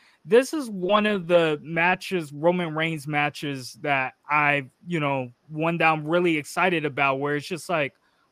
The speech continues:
"Oh, I've never seen these two in the ring before. I don't know what the chemistry is gonna be like with the, all that." So I'm actually looking forward to this match more than a lot of Roman's matches that I've seen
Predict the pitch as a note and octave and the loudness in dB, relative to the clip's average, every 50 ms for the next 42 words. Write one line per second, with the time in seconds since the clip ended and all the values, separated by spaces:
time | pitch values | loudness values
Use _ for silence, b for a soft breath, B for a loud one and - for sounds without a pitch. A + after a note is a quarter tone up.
0 | - C#4 E4+ G4+ F4+ - D#3+ - - F4 B3 F3 F3 - G#3+ G3+ - - A3+ G#3 | -4 0 0 0 2 2 0 0 0 0 -2 -2 -2 0 -2 -4 -2 -2 -2 -2
1 | G#3+ A#3 C4+ D4+ E4 - - G3+ G#3+ A3+ A#3 B3+ C4 D4 F#4 G#4+ G#4 E4 A3 - | 0 2 2 0 0 0 -2 -2 0 0 0 0 0 0 0 -2 -2 -2 -4 -2
2 | - E3+ - - - C#4+ F#4 F4+ A3 F3+ F3+ D#3+ D#3 G3+ A#3 - - G3 - C4 | -2 -2 0 4 6 6 6 6 4 2 0 0 0 0 0 -2 -4 -8 -4 -4
3 | C#4 C#4 C#4 - - D4 C#4+ C4+ - - C#4+ D4 C#4+ A3+ B3+ C#4 C#4+ C#4+ C#4+ C#4+ | -4 -4 -4 -8 -6 -6 -6 -6 -4 -4 -4 -4 -2 -2 -4 -4 -2 0 2 2
4 | D4 C#4+ - E3+ F#3 F#3 _ - F#3+ F#3 E3+ - b b b b b b - B3+ | 2 2 0 -2 -2 -2 _ 2 2 2 2 0 b b b b b b 2 4
5 | C#4 C#4 A#3+ C4+ A3+ G3 - - - A3+ G#3+ G#3 F#3+ - - _ - G3+ B3+ C#4+ | 4 4 4 2 -2 -2 -4 0 2 4 4 4 4 0 -2 _ 0 2 2 4
6 | C#4 A#3 B3 A#3 - - C4 G#3+ F#3+ A3 A3+ - G#3 F3 D3 - G#3+ A#3 C4 C4+ | 4 2 2 0 -2 -6 -4 -2 -2 -2 -2 -2 -4 -6 -4 0 4 4 4 4
7 | - - F3+ D#3+ F#3 G3+ G3 - F#3 E3+ F3 F#3+ F#3+ F#3 F#3+ - - E3+ E3 F#3 | 4 0 -4 0 0 -2 -2 -2 -6 -4 -2 0 0 0 -2 -4 -8 -6 -2 2
8 | G#3+ A#3 A#3+ A3+ F3+ D3+ E3 E3+ F3 E3 D#3 D3+ C#3+ C3 _ _ _ _ _ _ | 4 4 4 4 2 -2 -4 -4 -2 -2 -4 -6 -8 -10 _ _ _ _ _ _
9 | _ _ _ _ _ _ _ _ - C#3+ D3 D#3+ D#3 D3 D3+ D#3 D#3+ E3+ G3+ B3 | _ _ _ _ _ _ _ _ -2 0 2 2 2 0 0 0 4 6 8 8
10 | C4 A#3+ G#3 E3 D#3 D3+ C#3+ C#3 D3 - _ C#3+ D3+ D#3+ D#3+ E3 D#3+ D#3 D3+ D3+ | 8 8 8 6 4 2 0 -4 -12 -20 _ -4 0 2 2 2 2 -2 -4 -6
11 | C3+ D#3+ D#3 D#3 D3+ - E3 C#3+ B2+ D#3 D3 C#3 C#3 C3+ - - - F#3 A3+ B3 | -4 -2 -2 -2 -2 -4 -8 -8 -4 0 0 2 0 0 -4 -6 -4 -2 -2 -2
12 | G#3 C#3 A2+ A2 | -2 -4 -6 -8